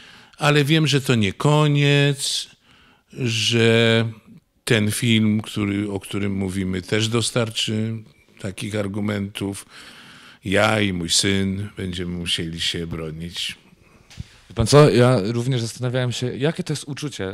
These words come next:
Speaker 2: dla takiego człowieka jak pan, domyślam się, że spełno-, spełnionego, kiedy obserwuje się młodego człowieka, który dorasta i w końcu człowiek ma możliwość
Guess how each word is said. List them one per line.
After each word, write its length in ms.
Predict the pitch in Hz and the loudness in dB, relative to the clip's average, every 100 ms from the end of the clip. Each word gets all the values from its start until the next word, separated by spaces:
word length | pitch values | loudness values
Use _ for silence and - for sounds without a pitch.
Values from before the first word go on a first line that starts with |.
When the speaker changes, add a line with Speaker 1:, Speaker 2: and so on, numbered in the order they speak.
| 92 | -8
Speaker 2:
dla 140 | 110 | -10
takiego 340 | 104 113 107 113 | -10 -12 -12 -10
człowieka 400 | - 113 110 110 | -8 -8 -6 -6
jak 140 | 107 | -8
pan, 340 | - 95 95 104 | -8 -8 -8 -10
domyślam 360 | 101 98 104 | -10 -10 -10
się, 80 | 95 104 | -12 -12
że 60 | |
spełno-, 360 | 101 - 104 107 - | -12 -8 -6 -8 -10
spełnionego, 560 | - 110 110 104 98 | -6 -4 -2 -4 -8
kiedy 240 | 95 110 107 | -12 -12 -12
obserwuje 440 | - 120 139 147 | -10 -10 -6 -6
się 260 | 131 113 110 | -4 -4 -4
młodego 360 | 117 120 123 | -6 -6 -8
człowieka, 420 | - 107 110 - | -10 -8 -8 -8
który 220 | 98 - 101 | -14 -12 -8
dorasta 400 | 107 110 - - | -6 -8 -8 -12
i 100 | 120 | -10
w 80 | |
końcu 480 | - 165 127 - 135 - - - - - | -2 -2 -2 -4 -6 -8 -20 -20 -20 -10
człowiek 340 | - 147 156 | -4 -4 -4
ma 100 | 147 | -6
możliwość 560 | 139 120 131 131 135 | -6 -6 -6 -6 -6